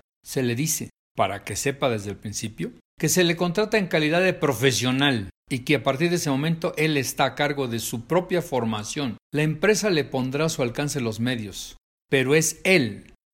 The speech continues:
el responsable de su éxito en la empresa. Este modelo, llamémosle A, únicamente funciona en una empresa poseedora de una cultura organizacional madura y estable, verdaderamente difícil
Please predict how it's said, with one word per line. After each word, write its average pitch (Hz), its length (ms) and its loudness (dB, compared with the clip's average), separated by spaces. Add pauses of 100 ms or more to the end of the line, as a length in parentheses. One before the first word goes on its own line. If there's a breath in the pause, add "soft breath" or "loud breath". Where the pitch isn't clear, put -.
el 135 200 0
responsable 135 680 0
de 123 100 -2
su 139 160 -2
éxito 123 360 -4
en 101 100 -6
la 98 60 -10
empresa. - 440 -12 (260)
Este 220 260 2
modelo, 127 560 0
llamémosle 117 720 -2
A, 123 420 0 (260)
únicamente 196 560 2
funciona 135 440 -2
en 135 80 0
una 139 100 0
empresa 127 400 -4
poseedora 120 560 -2
de 120 80 -2
una 123 140 -2
cultura 117 400 -4
organizacional 107 960 -6
madura 117 560 -4
y 123 120 -2
estable, 95 460 -6 (240)
verdaderamente 143 960 2
difícil 180 800 -2